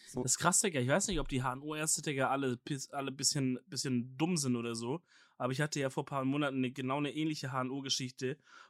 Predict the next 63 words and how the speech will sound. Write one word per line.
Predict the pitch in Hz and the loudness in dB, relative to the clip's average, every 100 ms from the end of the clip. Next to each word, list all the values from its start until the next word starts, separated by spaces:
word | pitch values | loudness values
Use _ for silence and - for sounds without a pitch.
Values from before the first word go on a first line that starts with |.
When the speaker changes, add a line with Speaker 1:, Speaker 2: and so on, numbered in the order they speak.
| - | -2
Speaker 2:
wo | 139 | 2
der | 139 131 | 4 6
H-N-O-Arzt | 135 139 147 131 - - 139 139 | 4 2 0 -2 -4 -4 0 2
davor | 135 - 156 | 2 0 -2
auch | 151 | 0
so | 156 160 | 0 0
richtig | 156 147 | -2 -2
rumgepfuscht | 175 180 156 - 131 - | 0 -2 -4 -2 0 2
hat | 135 - - - | 0 -2 -20 -8
und | - 139 | 2 4
ich | 160 | 4
irgendwann | 147 143 | 0 0
gesagt | 135 131 139 - | 0 0 -2 -6
hab, | 131 | -8
ey, | 147 143 - _ _ _ | -2 -2 -4 _ _ _
ganz | 143 135 | 0 2
ehrlich, | 156 139 | 0 -2
das | 139 | 2
war, | 139 | 2
wo | 143 | 2
ich | 147 | 0
auch | 143 | 0
schon | 151 | 2
so | 131 | 0
richtig | 135 - - | -2 -6 -2
heiser | 151 175 175 117 | 4 4 4 2
war. | 117 | 0
Ich | 117 | 0
glaub, | 147 | -4
da | 135 | -2
gab's | 143 143 | 0 0
auch | 143 | 0
eine | 156 151 | 0 2
Aufnahme, | 180 - 123 123 135 - - - | 0 0 0 0 0 -6 -20 -4
da | 127 | 0
war | 135 | 2
ich | - | 2
so | 196 | 2
krass | 185 156 - | 2 0 2
heiser | 160 170 127 135 - _ - | 0 2 2 0 -4 _ -6
und | 135 | 0
alles, | 123 135 - - - - | 2 4 2 0 -12 -4
weil | - 151 | 4 4
mich | 160 | 4
der | 147 131 | 2 0
H-N-O-Arzt | 139 139 143 196 147 156 - | 0 0 0 -2 0 0 0
einfach | 156 156 | -2 0
nicht | 131 | 0
behandeln | 127 123 214 214 139 | 0 0 2 2 2
wollte. | 131 160 | 0 -2
Ich | 135 | -2
wusste | 151 220 - | 2 2 2
das | 240 143 | 0 2
schon, | - 127 131 | 4 4 2
weil | 135 | -4
ich | 127 | -4
das | 131 - | -2 -2
zwei | - 143 | 0 2
Jahre | 135 123 | 2 2
davor | 117 127 | -2 -4
schon | - 165 | -2 0
mal | 143 | 0
hatte, | 120 131 143 | 0 -2 -4